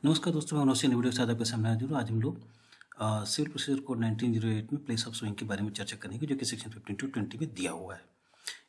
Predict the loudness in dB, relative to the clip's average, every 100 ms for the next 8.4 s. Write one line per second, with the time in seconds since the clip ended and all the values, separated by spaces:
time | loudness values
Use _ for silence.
0 | -2 0 2 0 -2 -4 -4 -8 -6 -4
1 | -2 -2 -2 -4 0 2 2 0 -2 -2
2 | -2 -2 -2 -4 -4 -2 -4 -8 -20 _
3 | _ 0 2 2 0 0 0 -2 -4 -6
4 | -16 -16 _ _ _ _ _ _ _ -6
5 | -4 -2 -4 -8 -20 -14 -2 0 2 0
6 | -2 0 -2 -4 -10 _ _ -8 -6 -2
7 | 0 0 -2 -4 -4 -2 -2 -2 0 2
8 | 2 2 2 0